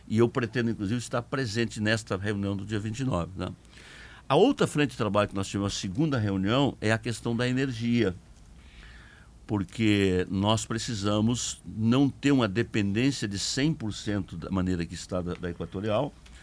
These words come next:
E o caminho que nós estamos defendendo, talvez com participação de dinheiro público da prefeitura, se, se chegarmos à conclusão de que a cea não vai fazer, mas eu prefiro que ela faça com a participação nossa,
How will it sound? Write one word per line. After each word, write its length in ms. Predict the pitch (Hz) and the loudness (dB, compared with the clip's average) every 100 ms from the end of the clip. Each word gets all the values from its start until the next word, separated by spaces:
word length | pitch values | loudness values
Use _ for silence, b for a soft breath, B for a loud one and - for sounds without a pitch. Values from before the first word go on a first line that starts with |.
| B B B B B B - | B B B B B B -4
E 120 | 131 | -2
o 60 | |
caminho 480 | 208 - 151 135 123 | 0 2 6 8 8
que 140 | - 101 | 4 2
nós 220 | 101 101 | 2 0
estamos 200 | - 95 | 0 0
defendendo, 720 | 92 - 101 98 131 120 85 - - - - | 0 0 2 2 4 2 0 -6 -18 -20 -2
talvez 400 | 104 92 104 95 | 2 4 4 2
com 160 | - 123 | -2 0
participação 800 | 135 117 - 101 101 - 110 101 | 0 -2 -4 -2 -2 0 -2 -2
de 100 | 90 | 0
dinheiro 240 | 101 101 | 0 0
público 280 | 85 107 82 | 0 -4 -4
da 100 | 92 | -4
prefeitura, 720 | 87 87 92 82 117 143 110 | -4 -6 -6 -2 2 4 4
se, 480 | 85 - 127 131 117 - - - B B B | 0 0 4 6 4 -6 -14 -14 B B B
se 160 | - - | -8 -6
chegarmos 480 | 104 120 101 113 110 | -2 0 4 2 2
à 80 | 95 | 0
conclusão 540 | 101 92 98 87 98 | 0 -2 -2 0 2
de 100 | 87 | 0
que 120 | 82 | -4
a 40 | 95 | -6
cea 280 | - 98 | -2 0
não 100 | 95 | 0
vai 160 | 87 90 | 0 -2
fazer, 400 | 85 87 80 120 | -2 -4 -2 0
mas 160 | 131 90 | 2 0
eu 60 | |
prefiro 300 | 85 85 107 | -4 -6 -4
que 80 | 95 | -2
ela 140 | 98 | -2
faça 400 | 90 - 107 107 | -2 0 0 0
com 120 | 95 95 | -4 -6
a 40 | |
participação 480 | 90 92 - 87 95 | -6 -8 -8 -6 -4
nossa, 320 | 101 139 123 | -2 -2 -4